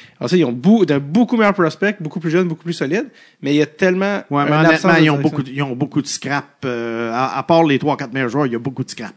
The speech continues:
Speaker 1: Ouais, mais ils ont beaucoup, hey, en défense, quand t'as Colin Miller, t'as Montour, t'as, t'as Dallin, t'as, puis t'as, qui sont tous des... On n'a pas de Dallin à Montréal, on n'a pas d'Eichel, puis ça reste qui performe dans l'air, qui performe, parce que je sens qu'il y a pas,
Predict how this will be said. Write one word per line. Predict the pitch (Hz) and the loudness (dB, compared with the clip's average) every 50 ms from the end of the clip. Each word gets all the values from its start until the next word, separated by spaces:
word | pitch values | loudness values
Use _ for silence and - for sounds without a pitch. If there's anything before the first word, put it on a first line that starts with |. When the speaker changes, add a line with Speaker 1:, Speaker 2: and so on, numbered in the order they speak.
| _ _ 127 | _ _ -2
Speaker 1:
Ouais, | 127 165 196 190 165 | 2 4 4 4 4
mais | 143 139 | 2 0
ils | 135 | -2
ont | 127 | -4
beaucoup, | 127 123 143 131 - - 196 185 | -4 -6 -8 -10 -2 0 2 2
hey, | 160 139 | 4 2
en | 123 120 | 0 -2
défense, | 117 123 120 - 180 180 165 - | -2 -4 -2 0 0 -2 0 -4
quand | 151 131 | -6 -6
t'as | - 123 | -6 -6
Colin | - 147 143 151 160 | -4 -2 0 0 0
Miller, | 165 156 147 165 175 170 | 0 0 2 2 0 2
t'as | 175 143 127 | 0 -2 -2
Montour, | 127 135 127 123 123 120 - 180 185 180 170 175 | -2 -2 -2 -2 -4 -2 0 0 0 0 0 0
t'as, | 160 139 135 123 - - - _ _ | -2 -2 -2 -4 -6 -14 -20 _ _
t'as | - 139 | -8 -8
Dallin, | 131 131 147 143 143 143 147 170 190 185 170 | -2 0 2 2 2 4 4 4 2 2 2
t'as, | - 165 160 165 | 0 0 0 0
puis | 160 - - 135 135 - _ _ | 0 -2 -6 -8 -8 -8 _ _
t'as, | - 135 120 | -8 -8 -8
qui | - - - - - | -8 -14 -16 -10 -8
sont | 156 151 | -6 -6
tous | 143 - 180 180 165 151 | -2 0 0 0 0 -2
des... | 131 139 139 135 135 131 | -4 -4 -4 -2 -2 -2
On | 131 | -4
n'a | 131 123 | -4 -2
pas | - 170 165 | -2 -2 -2
de | 156 | 0
Dallin | - 135 127 143 175 | 0 -2 -2 -2 -2
à | 196 180 | -4 -4
Montréal, | 160 147 147 151 156 | -4 -4 -4 -4 -6
on | 147 135 | -6 -6
n'a | 131 123 - | -8 -8 -6
pas | - 151 139 | -6 -6 -4
d'Eichel, | 143 135 131 127 - 165 196 214 208 - _ _ _ _ | -4 -4 -4 -4 -4 -2 -2 -2 -4 -8 _ _ _ _
puis | - 156 | -14 -14
ça | 131 - 151 131 | -8 -6 -4 -4
reste | 127 127 156 165 165 - - - _ _ _ _ _ | -2 0 -2 -2 -2 -4 -10 -16 _ _ _ _ _
qui | - - - 147 | -20 -18 -16 -8
performe | 131 165 143 - - 160 156 | -4 -4 -4 -2 -4 -4 -4
dans | 147 143 | -2 -4
l'air, | 151 147 | -4 -4
qui | - | -6
performe, | 151 123 - 180 185 165 | -8 -6 -4 -6 -6 -6
parce | - 196 - | -8 -10 -12
que | - | -10
je | 131 - | -10 -10
sens | - - 156 156 | -10 -8 -10 -10
qu'il | - - | -8 -8
y | 131 | -8
a | 117 | -8
pas, | - - 147 147 147 147 147 | -8 -6 -4 -2 -2 -4 -6